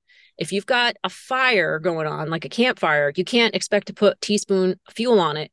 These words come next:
and expect the fire to go out. You have to stop putting fuel on the fire altogether. So this is why I'm an advocate of a hundred percent organic, cold turkey. Don't even have it in the house.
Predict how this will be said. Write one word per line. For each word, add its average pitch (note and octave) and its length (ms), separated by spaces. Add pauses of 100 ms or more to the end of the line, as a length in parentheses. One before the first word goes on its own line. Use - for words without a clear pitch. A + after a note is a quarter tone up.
and E3 80
expect D#3+ 260
the E3+ 80
fire E3 220
to D#3 80
go D#3 100
out. D3+ 220 (500)
You F#3+ 80
have G3+ 120
to F#3 60
stop G3+ 280
putting F#3+ 220
fuel F#3 180
on E3+ 80
the E3 40
fire D#3+ 460
altogether. D3+ 520
So D#3+ 120
this G3+ 220
is A#3 100
why F#3+ 220
I'm F#3 320
an E3+ 160
advocate D3+ 520 (520)
of E3+ 160
a D#3+ 80
hundred A3 520
percent F3 720
organic, E3 680 (140)
cold F#3 520
turkey. F3+ 460
Don't F3 260
even F3+ 220
have F3 420
it F3 160
in E3+ 220
the D3+ 80
house. D#3 640